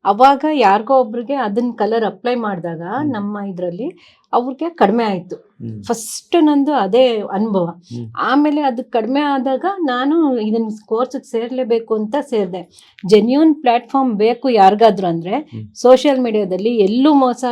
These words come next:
Speaker 1: ಎಲ್ಲಾ ಕಡೆ ಮೋಸ. But ಇಲ್ಲಿ ಜೆನ್ಯೂನ್ ಪ್ಲಾಟ್‌ಫಾರ್ಮ್ ಬೇಕು ಅಂದ್ರೆ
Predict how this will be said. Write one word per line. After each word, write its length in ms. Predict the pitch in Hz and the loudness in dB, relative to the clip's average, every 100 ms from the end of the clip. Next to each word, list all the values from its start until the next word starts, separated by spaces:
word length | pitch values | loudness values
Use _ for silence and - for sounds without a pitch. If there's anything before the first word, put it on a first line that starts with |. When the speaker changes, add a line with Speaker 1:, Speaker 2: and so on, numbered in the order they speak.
| 240 226 202 | -6 -4 0
Speaker 1:
ಎಲ್ಲಾ 360 | 190 208 262 | 0 2 4
ಕಡೆ 240 | 277 269 277 | 4 4 0
ಮೋಸ. 300 | 233 226 214 208 - _ _ 202 | 0 -2 -2 -2 -4 _ _ -4
But 200 | 208 214 | -2 0
ಇಲ್ಲಿ 320 | 214 277 285 | 2 4 4
ಜೆನ್ಯೂನ್ 440 | 233 214 233 262 | 6 4 4 2
ಪ್ಲಾಟ್‌ಫಾರ್ಮ್ 460 | 262 220 208 220 202 | 0 -4 -4 -8 -6
ಬೇಕು 220 | 185 180 | -8 -8
ಅಂದ್ರೆ 360 | 180 214 370 | -10 -10 -12